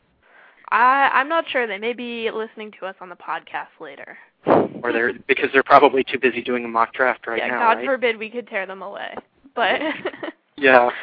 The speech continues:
Speaker 1: I just,
Speaker 2: So
Speaker 1: I, I, I don't understand. How is that helpful to you if you don't have the variables of people going in and taking a tight end in the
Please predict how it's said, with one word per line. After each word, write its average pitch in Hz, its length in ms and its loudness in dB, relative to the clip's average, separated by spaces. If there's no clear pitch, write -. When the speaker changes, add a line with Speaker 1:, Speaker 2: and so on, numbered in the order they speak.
Speaker 1:
I 285 100 4
just, 330 200 -4
Speaker 2:
So 339 60 2
Speaker 1:
I, 294 320 6
I, 302 400 -6
I 269 80 -2
don't 320 160 -6
understand. 339 420 -8
How 262 220 -6
is 311 100 -8
that 294 140 -8
helpful 277 340 -8
to 214 60 -18
you 208 200 -12
if 240 140 -12
you 240 120 -12
don't 240 260 -6
have 226 340 -6
the 214 60 -12
variables 233 560 -4
of 202 120 -18
people 226 300 -8
going 202 340 -8
in 196 300 -14
and 208 280 -8
taking 285 300 -8
a 247 60 -6
tight 208 260 -10
end 214 160 -10
in 202 100 -16
the 190 80 -18